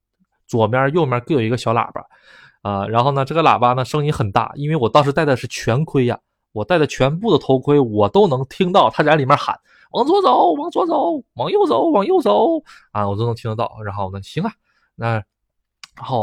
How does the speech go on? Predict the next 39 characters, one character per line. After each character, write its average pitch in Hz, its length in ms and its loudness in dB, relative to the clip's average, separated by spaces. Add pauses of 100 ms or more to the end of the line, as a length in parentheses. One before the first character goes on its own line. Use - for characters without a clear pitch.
阿 117 160 -4
杜 120 180 -4
就 107 320 -4
开 - 160 -8
始 110 120 -2
走 - 180 -6
了。 104 100 -14
他 - 120 -20
告 135 120 -2
诉， 113 140 -10
他 151 100 -4
告 196 200 0
诉 131 100 -4
我 120 80 2
往 123 180 0
左 139 140 2
走， 123 220 0
我 107 100 -6
就 113 80 -2
往 101 180 -4
左 101 120 -12
走； - 100 -20 (160)
他 - 80 -20
告 202 160 -2
诉 151 100 0
我 147 100 4
往 123 180 0
右 156 100 2
走， 113 240 0
我 104 80 -8
就 113 140 -2
往 101 120 -4
右 104 80 -6
走。 - 200 -14 (680)
然 117 140 -4
后 202 100 2
吧， 113 320 2 (400)
阿 165 160 2
杜 170 300 -4